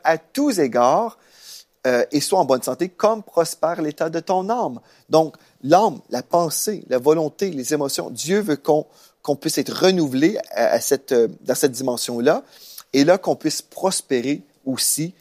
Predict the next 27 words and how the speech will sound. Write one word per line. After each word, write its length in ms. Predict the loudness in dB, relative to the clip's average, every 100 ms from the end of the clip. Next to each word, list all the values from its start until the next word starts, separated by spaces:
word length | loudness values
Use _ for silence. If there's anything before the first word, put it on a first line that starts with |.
| _
dans 160 | -4 0
notre 200 | -2 2
corps 340 | 2 4 0
et 180 | -4 -6 -4
être 180 | -4
en 80 | -4
bonne 160 | -4 -4
santé. 420 | -4 -4 -2 -4 -6 -20 -16 -8
Mais 100 | -4
si 300 | -2 -2 2
dans 100 | 4
ma 140 | 4
pensée, 560 | 2 -2 -2 -4 -4 -8 _ _
je, 260 | -12 -8 -8
je 140 | -4 -4
pense 380 | 0 0 0 -2
comme 320 | 4 4 2 -10 _ _
Satan, 540 | -2 -2 0 0 -2
comme 260 | 0 0 2
le 120 | 0
monde, 400 | 4 2 2 -4 _ _ -2
bien, 280 | 2 2 0 _ _ -16 -6
euh, 260 | -2 -2
je 60 | 2
vais 80 | 2
avoir 220 | 4 2 -2 _
vraiment 420 | -4 0 2 0